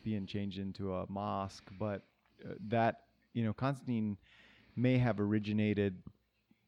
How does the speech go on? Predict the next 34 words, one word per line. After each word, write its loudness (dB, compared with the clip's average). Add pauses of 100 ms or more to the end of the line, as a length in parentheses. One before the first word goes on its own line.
(480)
obviously 0
not -4
the -2
original -4
Hagia -4
Sophia -6
because -6
there -4
was -6
some -10
accidents -6
and -10 (120)
earthquakes -6
and -10
things -6
that -6
happened, -4
but, -4 (960)
uh, -6 (560)
he, -2
he -2
basically, 4
w-, 2
like 2
you 2
said, 2
he 4
was 4
founding 2 (320)
a -2
lot 2
of 0
these -2
sites -4